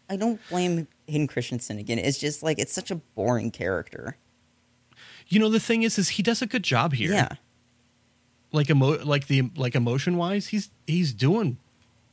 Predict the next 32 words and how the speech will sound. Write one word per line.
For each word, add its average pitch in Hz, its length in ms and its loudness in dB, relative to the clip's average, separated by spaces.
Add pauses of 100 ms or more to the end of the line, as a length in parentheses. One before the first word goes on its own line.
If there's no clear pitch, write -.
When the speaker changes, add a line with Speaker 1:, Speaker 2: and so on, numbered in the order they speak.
(160)
Speaker 1:
Yeah, 190 220 0
it's - 220 0
like, 175 180 0
it's, - 240 -2
it's - 120 -2
pretty, 226 320 0
it's - 260 -2 (640)
well 147 400 0
acted 151 400 2
with 120 240 0
what 127 100 6
he's 113 160 -2
got. - 360 -2 (1080)
Speaker 2:
Yeah, 151 240 2
I 165 60 2
don't 208 160 2
know 165 160 4
how 151 220 2
much 143 240 4
experience 120 520 -2
he 117 100 -2
had 107 180 -2
before 107 280 -8
he 107 100 -4
did 95 200 -6
this. 95 180 -6
I 107 60 -4
think 151 160 -2
he 185 80 -2
was 127 140 0
fairly 104 340 -4
new. 95 440 -6